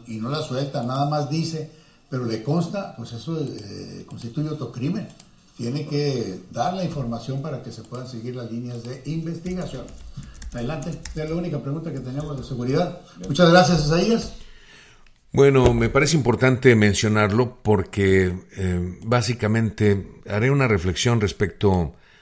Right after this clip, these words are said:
Speaker 3: a no acusar a la ligera. De suyo, eh, esta, eh, este argumento que acabo de mencionarle a usted,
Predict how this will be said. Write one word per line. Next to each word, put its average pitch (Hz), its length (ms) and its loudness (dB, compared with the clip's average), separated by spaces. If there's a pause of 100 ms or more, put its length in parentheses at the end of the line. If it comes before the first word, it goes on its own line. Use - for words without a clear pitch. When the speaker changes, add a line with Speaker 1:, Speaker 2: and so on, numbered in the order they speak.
(120)
Speaker 3:
a 90 100 0
no 123 120 4
acusar 123 460 0
a 120 60 2
la 98 100 2
ligera. 98 560 0 (680)
De 110 80 0
suyo, 165 420 4 (400)
eh, 135 240 0
esta, 131 840 4
eh, 87 440 -2 (920)
este 120 240 0
argumento 110 520 2
que 90 120 -4
acabo 117 280 2
de 87 320 0
mencionarle 90 640 0
a - 20 0
usted, 87 320 -4